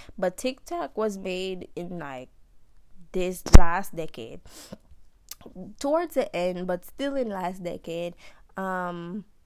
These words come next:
I don't know, it might ride out the two thousand twenties.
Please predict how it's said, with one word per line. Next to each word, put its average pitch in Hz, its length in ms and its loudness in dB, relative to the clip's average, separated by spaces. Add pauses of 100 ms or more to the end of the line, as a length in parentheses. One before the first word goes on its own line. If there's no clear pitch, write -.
(1040)
I 233 100 2
don't 320 160 0
know, 302 80 -2
it 196 200 -2
might 180 380 -6
ride 233 280 0
out 285 240 -6
the 262 120 -2
two 285 320 -10
thousand 285 500 -6
twenties. 277 640 -8